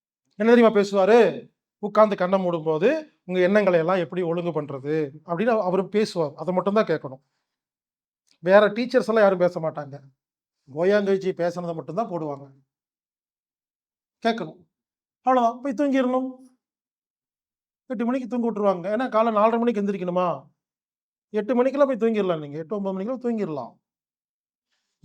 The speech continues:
இதுதான் முதல் நாள் பயிற்சி சிலபஸ். இந்த ரெண்டாவது நாள், மூணாவது நாள் கேளுங்க, இன்னும் பிரம்மாண்டமா இருக்குங்க.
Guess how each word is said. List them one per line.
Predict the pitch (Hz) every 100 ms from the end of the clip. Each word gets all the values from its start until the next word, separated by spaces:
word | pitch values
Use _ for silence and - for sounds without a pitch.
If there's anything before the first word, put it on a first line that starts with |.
| 202
இதுதான் | 269 311 269 294 294
முதல் | 240 285 277
நாள் | 269 285
பயிற்சி | 254 247 - 262 220 -
சிலபஸ். | 254 220 214 - - - _ _ _ _ _ _ _ _ _ _ _ _ _ _ _ _ _ -
இந்த | 185
ரெண்டாவது | 190 220 247 220
நாள், | 220 220
மூணாவது | 190 208 208
நாள் | 202
கேளுங்க, | 190 170 185
இன்னும் | 220 202
பிரம்மாண்டமா | 170 190 202 196 180
இருக்குங்க. | - 143